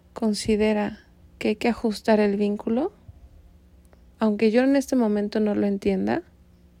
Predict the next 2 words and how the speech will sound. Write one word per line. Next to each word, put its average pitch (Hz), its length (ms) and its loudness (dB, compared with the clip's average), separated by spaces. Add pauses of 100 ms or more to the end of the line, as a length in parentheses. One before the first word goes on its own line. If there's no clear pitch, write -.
(2000)
yo 277 260 2
siento 247 720 2